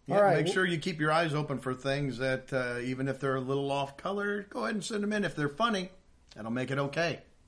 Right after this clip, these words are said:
Speaker 2: And it might make the show.
Speaker 1: It might make the show.
Speaker 2: All right, we're gonna move on.
Speaker 1: All right, we got a new segment this week. It's called It's Funny That Makes It Okay. Now, this segment is gonna be a, a recurring segment that we're gonna have. And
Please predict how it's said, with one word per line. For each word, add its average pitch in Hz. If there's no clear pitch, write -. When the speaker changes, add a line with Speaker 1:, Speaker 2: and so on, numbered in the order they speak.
Speaker 2:
And 135
it 131
might 139
make 143
the 165
show. 147
Speaker 1:
It 117
might 165
make 135
the 127
show. 92
Speaker 2:
All 123
right, 147
we're 139
gonna 170
move 196
on. 175
Speaker 1:
All 170
right, 208
we 180
got 180
a 170
new 214
segment 151
this 127
week. 135
It's 113
called 110
It's 120
Funny 165
That 139
Makes 135
It 131
Okay. 131
Now, 120
this 202
segment 208
is 156
gonna 156
be 147
a, 131
a 113
recurring 135
segment 131
that 127
we're 120
gonna 120
have. 113
And 262